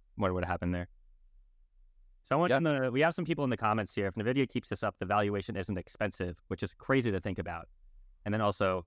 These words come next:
Speaker 1: worst time to buy back shares. Uh, what, what do you think about that last comment, Daniel? Worst time to buy back shares?
Speaker 2: I mean,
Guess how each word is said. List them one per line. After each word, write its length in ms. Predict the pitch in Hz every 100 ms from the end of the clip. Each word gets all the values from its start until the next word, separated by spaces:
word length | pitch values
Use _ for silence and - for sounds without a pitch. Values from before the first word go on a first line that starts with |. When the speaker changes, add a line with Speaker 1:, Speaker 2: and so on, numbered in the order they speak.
| -
Speaker 1:
worst 260 | 117 123 -
time 220 | 113 104
to 100 | 104
buy 160 | 98
back 220 | 95 90 -
shares. 480 | 95 85 85 - - -
Uh, 120 | 98
what, 200 | 110 110
what 100 | 127
do 40 |
you 60 | 185
think 100 | 180
about 180 | 135 123
that 120 | 107
last 320 | 98 98 - -
comment, 300 | - 90 87
Daniel? 380 | 87 85 82 82
Worst 220 | - 95 -
time 160 | 92
to 60 | 87
buy 160 | 87
back 180 | 90 87
shares? 240 | - - - _ - - - - _ _ _ _ _ - _ _ _ _ _ _ _ _ - _ _ _ _
Speaker 2:
I 60 | 104
mean, 720 | 98 92 90 87 85 85 78